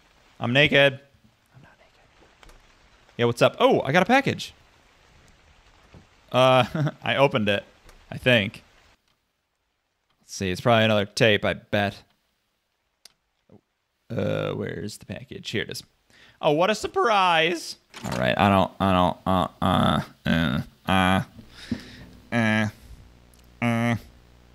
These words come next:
uh. Okay.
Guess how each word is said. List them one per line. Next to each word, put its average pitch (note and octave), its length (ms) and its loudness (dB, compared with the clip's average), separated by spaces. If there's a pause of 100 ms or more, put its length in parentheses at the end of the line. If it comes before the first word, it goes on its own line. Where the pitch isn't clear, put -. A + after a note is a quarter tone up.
(580)
uh. C3 380 2 (3250)
Okay. A2+ 320 2